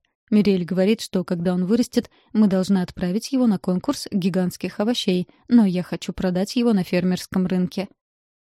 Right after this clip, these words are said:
Обвожу взглядом буквы, из которых складывается имя отца. Наверное, их пора подкрасить.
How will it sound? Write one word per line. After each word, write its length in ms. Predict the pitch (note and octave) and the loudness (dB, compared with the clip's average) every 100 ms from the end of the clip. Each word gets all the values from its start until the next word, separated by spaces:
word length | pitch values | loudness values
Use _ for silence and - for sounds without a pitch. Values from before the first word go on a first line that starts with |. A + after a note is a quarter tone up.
| - | -12
Обвожу 420 | - E3+ F3+ F#3 | -6 -2 -2 -2
взглядом 580 | E3+ E3+ F#3 F3+ F3+ F3+ | -4 0 0 2 0 0
буквы, 420 | F3 F3 G3+ G#3+ - | -2 -6 -6 -8 -6
из 140 | G3 - | -6 -4
которых 420 | F#3 F#3 F#3 F3+ | -2 0 -2 -2
складывается 640 | - F3+ F3 F3+ F3+ - | -4 -2 0 -2 -4 -2
имя 280 | G3 F#3 F#3+ | -2 0 -2
отца. 300 | - - - _ _ - | -6 -12 -14 _ _ -2
Наверное, 460 | B3 F#3 F3 F#3 F3 | 0 2 0 -2 -4
их 160 | - | -6
пора 200 | - F3 | -4 -4
подкрасить. 640 | - - - F3 - F#3 | -6 -8 -4 -4 -4 -10